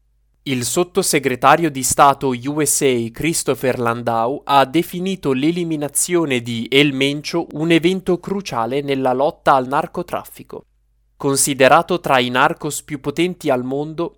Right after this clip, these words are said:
El Mencho aveva una taglia statunitense da dieci milioni di dollari e guidava un cartello ormai attivo anche in Europa.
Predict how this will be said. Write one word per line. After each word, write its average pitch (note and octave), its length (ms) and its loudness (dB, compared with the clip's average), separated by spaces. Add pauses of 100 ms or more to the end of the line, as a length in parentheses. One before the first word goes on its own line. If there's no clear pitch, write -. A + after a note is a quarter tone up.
El F3+ 240 2
Mencho F#3 500 -2
aveva E3+ 440 4
una D3+ 220 -2
taglia F3 420 0
statunitense E3 1000 -4
da D3+ 140 -2
dieci B2+ 480 -8
milioni D3+ 500 -4
di D3+ 120 -10
dollari A#2 500 -4 (180)
e C#3 180 -2
guidava D3 520 2
un B2+ 140 -4
cartello E3+ 640 0
ormai D3+ 380 -2
attivo C3+ 600 -6
anche D#3+ 340 -6
in E3 160 -6
Europa. B2 580 -8